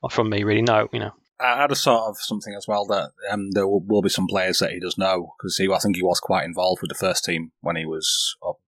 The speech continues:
Speaker 2: with Bielsa as well. So he probably will maybe want to use Ayling more than what another manager m-, might want to, and Cooper, uh, just 'cause they're players that he knows and he might be able to trust them a bit more. So that we could see that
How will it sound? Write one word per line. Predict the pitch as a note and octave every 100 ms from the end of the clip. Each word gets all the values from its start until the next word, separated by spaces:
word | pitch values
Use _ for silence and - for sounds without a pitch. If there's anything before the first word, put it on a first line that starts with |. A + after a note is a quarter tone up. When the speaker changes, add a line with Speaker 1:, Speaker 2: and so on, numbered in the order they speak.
| -
Speaker 2:
with | F2+ -
Bielsa | E2 D#2 D#2+
as | D2+
well. | F2 E2+ - - - - -
So | - E2+ D#2+ D#2+ - - - G2
he | F2 -
probably | F2 F2
will | F2 F2 D#2+ - _ -
maybe | F2 E2+
want | F2 -
to | F#2
use | E2+
Ayling | F2+ F#2+ G2
more | F#2 F#2
than | F2+ F#2
what | F#2 - - -
another | G2+ G2
manager | F#2+ F#2+ F#2 F#2+
m-, | D#2+ F#2+ - _
might | G2+ G2 G2
want | G#2
to, | -
and | A2 - _ _ - - -
Cooper, | G2 A2+
uh, | G#2+ _ _ - E2 -
just | -
'cause | F#2+ F#2
they're | F2 -
players | F2 E2
that | - -
he | F2
knows | F2 E2+ E2+
and | E2+ D#2+ D#2+ - - _ _
he | E2 F2 -
might | F2 -
be | E2+
able | -
to | -
trust | - -
them | F2 E2
a | - - _
bit | F2
more. | - F#2 F2+ _ _
So | - D#2+ D#2 D#2
that | D#2+ - F2
we | E2+
could | -
see | - E2+ E2
that | F2